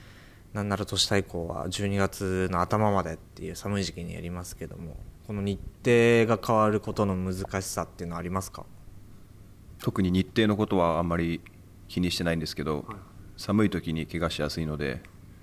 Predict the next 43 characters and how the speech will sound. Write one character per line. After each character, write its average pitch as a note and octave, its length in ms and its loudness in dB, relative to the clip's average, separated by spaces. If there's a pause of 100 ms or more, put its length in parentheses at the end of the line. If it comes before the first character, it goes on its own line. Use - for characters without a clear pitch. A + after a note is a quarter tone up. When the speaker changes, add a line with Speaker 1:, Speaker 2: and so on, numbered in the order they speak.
(340)
Speaker 2:
怪 F#2 100 0
我 F#2 80 4
に F2+ 80 0
は D#2+ 160 0
十 E2+ 160 -2
分 E2 180 -4
気 D#2 120 -6
を D#2 80 -4
つ - 80 -16
け D#2+ 80 -2
て D2+ 180 -4 (800)
プ - 100 -2
レ E2 80 4
ー D2+ 40 0
し - 40 -4
た - 80 -4
い C#2 60 -4
と - 80 -8
思 C#2+ 100 -6
い - 20 -6
ま G1+ 120 -10
す。 - 320 -8 (400)
Speaker 1:
来 G#2+ 180 0
年 A#2 220 2
も A2+ 400 2 (240)
怪 A2 100 4
我 A2 120 6
は G2+ 80 6
な G2 180 2
く F#2 240 2
行 F#2+ 80 -2
き - 100 -6
た G2 140 2
い - 20 0
っ E2+ 40 -2
て - 260 -12
い - 20 -4
う - 40 -10
感 F2+ 180 -8
じ E2+ 80 -12
で E2 60 -10
す - 60 -12
か？ - 120 -14